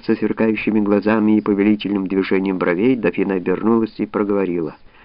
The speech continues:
«Сударыня, замолчите! Этикет не существует, когда люди убивают друг друга в двух шагах от своих апартаментов.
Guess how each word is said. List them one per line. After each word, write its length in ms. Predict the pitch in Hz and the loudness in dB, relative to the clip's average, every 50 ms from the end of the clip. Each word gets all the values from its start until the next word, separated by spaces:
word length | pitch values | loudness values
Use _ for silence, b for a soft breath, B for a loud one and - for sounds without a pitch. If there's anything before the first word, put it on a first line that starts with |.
| b b b b b b b b b b _ _ _ _ _ _ - - - - - - | b b b b b b b b b b _ _ _ _ _ _ -20 -20 -20 -16 -8 -4
«Сударыня, 680 | 95 101 101 104 107 107 107 107 110 110 110 113 110 101 | -4 -2 -2 0 0 2 2 2 2 2 2 2 2 2
замолчите! 920 | 104 117 113 120 120 123 120 110 - - - 127 110 - - - - - - - _ - - - - - - _ _ - _ - _ _ - - - | 4 4 4 4 4 4 4 2 0 0 0 0 0 0 -4 -18 -18 -20 -20 -20 _ -20 -20 -20 -20 -20 -20 _ _ -20 _ -20 _ _ -20 -8 -2
Этикет 500 | - 104 98 - 113 110 117 117 113 - | -2 -2 2 0 0 2 2 2 2 0
не 180 | 107 113 127 127 | -2 -2 -2 -2
существует, 800 | - - 135 135 - - 139 135 - - 151 143 120 110 107 - | -2 -2 -4 -2 -2 -4 -6 -6 -4 -2 2 4 4 4 4 0
когда 280 | - 107 107 101 110 | -2 -2 0 0 0
люди 240 | 110 107 110 107 110 | 2 2 0 2 2
убивают 500 | 113 110 104 113 107 107 110 107 104 98 | 2 2 2 2 0 0 0 -2 -2 -2
друг 240 | 101 107 110 104 98 | -2 -2 -2 -2 0
друга 280 | 101 120 143 131 117 117 | 0 0 0 2 0 0
в 120 | 104 95 | -2 -2
двух 280 | 101 117 123 110 - - | -2 -2 -2 -4 -4 -4
шагах 340 | 120 113 101 104 101 - | -6 -4 -4 -4 -4 -4
от 100 | 101 98 - | -6 -8 -6
своих 260 | - 104 104 98 - | -6 -4 -4 -4 -4
апартаментов. 760 | - 95 - 101 90 - - 101 101 98 95 92 90 - 95 95 | -4 -6 -6 -6 -8 -6 -6 -4 -4 -4 -4 -4 -4 -6 -6 -6